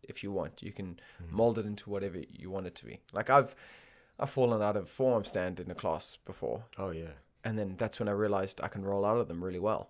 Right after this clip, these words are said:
Speaker 2: Oh, nice.
Speaker 1: And I was like, "From now on, I'm gonna use that as gold to be like,
Speaker 2: Yeah.
Speaker 1: if you go too far, you can roll out."
Speaker 2: Exactly,
Speaker 1: You
Speaker 2: yeah.
Speaker 1: know, and
Speaker 2: Yeah, yeah.
Speaker 1: again, it's those things. You're like, "What am I gonna do with this situation?" And also, I think there's something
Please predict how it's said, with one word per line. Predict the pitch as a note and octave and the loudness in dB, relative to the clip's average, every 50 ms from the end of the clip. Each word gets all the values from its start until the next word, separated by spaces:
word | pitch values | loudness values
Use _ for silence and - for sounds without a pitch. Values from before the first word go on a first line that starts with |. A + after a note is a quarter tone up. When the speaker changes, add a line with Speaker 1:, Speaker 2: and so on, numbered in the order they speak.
| _ _ | _ _
Speaker 2:
Oh, | G2+ G2 | -6 -6
nice. | G2 F#2 F#2 F#2 F#2+ F#2 - - - | -4 -4 -4 -4 -4 -4 -6 -6 -4
Speaker 1:
And | A#2+ B2+ | 0 0
I | A#2+ | 0
was | A#2+ A#2+ - | 0 2 0
like, | G#2+ G#2 G2+ - | 0 -2 -2 -4
"From | - - A2+ | -4 0 4
now | A2+ B2+ C3+ C3 A#2+ | 8 8 10 10 10
on, | A#2 A2 | 10 8
I'm | A2 | 6
gonna | A#2 A2+ A2+ | 4 4 2
use | A#2 A#2 A#2+ - | 2 2 2 4
that | - A2 G#2+ | 4 4 4
as | G#2+ - | 4 6
gold | - B2+ B2 A2+ G#2+ A2 A2 - - | 8 8 10 10 8 4 2 0 -2
to | - A#2+ | -2 0
be | A#2+ A#2 | 2 4
like, | A2 G#2 G2 G2 - - - _ - - | 4 4 4 2 -2 -8 -20 _ -14 -8
Speaker 2:
Yeah. | F2 E2+ E2+ D#2 D2 - - | -6 -6 -6 -6 -10 0 0
Speaker 1:
if | C3+ C3+ - | 2 2 2
you | D#3+ | 8
go | C#3+ F#3 F#3 | 10 10 10
too | F3+ - G#3 | 10 8 6
far, | G3+ - A#3 A3+ A3+ A3+ G3 - - - | 8 10 12 12 12 10 8 6 -2 -8
you | - A2+ G#2+ A2+ | -4 -2 0 0
can | G#2+ G#2 G#2 | 0 0 0
roll | G2 G2 F2+ E2+ | 0 0 0 0
out." | D2 D2+ - - - | -2 -4 -8 -8 -6
Speaker 2:
Exactly, | A2 G2+ G2+ - G#2+ G#2+ A2 - - - F#2+ | -4 -2 -2 0 -2 -2 -2 -4 -6 -4 -2
Speaker 1:
You | A#2 | 0
Speaker 2:
yeah. | A#2 A#2 | 4 6
Speaker 1:
know, | A#2 A#2 A2+ - - | 6 6 6 4 4
and | B2+ C#3+ C#3+ | 4 6 6
Speaker 2:
Yeah, | C#3+ | 6
yeah. | D3+ | 6
Speaker 1:
again, | - E3 F#3 G3+ E3+ C3+ | 6 6 6 6 4 2
it's | - - | 0 2
those | D3 D3 C#3 C#3 | 2 2 2 2
things. | - F3 D3+ B2 - | -2 -4 -4 -4 -4
You're | A#2+ A2 | -4 -4
like, | B2 - - | -4 0 2
"What | B2+ C3 | 2 2
am | C3+ C3+ | 4 2
I | |
gonna | C#3 C#3 C3 A2+ | 2 2 0 0
do | G#2+ - B2+ B2+ A#2+ | 2 2 2 2 2
with | G#2 G#2+ A#2 G#2+ - - | 2 2 0 0 0 -4
this | - D2+ - - - - - _ - | -6 -6 -4 -4 -4 -6 -8 _ -10
situation?" | - - A#2+ - A#2+ A2 A2+ - A#2+ G2+ - - - - - - - | -8 -8 -6 -2 0 0 0 0 -2 -6 -8 -14 -18 -18 -20 -4 -2
And | - B2 A#2+ | -2 0 4
also, | - E3 E3+ D3+ - D3+ C#3 B2+ B2 A2+ - - - - - - _ _ _ | 4 4 4 4 4 4 4 2 2 0 -4 -12 -20 -20 -20 -20 _ _ _
I | - A2+ | -8 -8
think | - - E3+ D#3+ D3 - | -4 -4 -4 -4 0 0
there's | C#3 C3 - | 2 2 4
something | - - C3 C3 C3 - A#2 A2 G#2+ G2+ | 4 4 2 2 2 0 0 0 -2 -4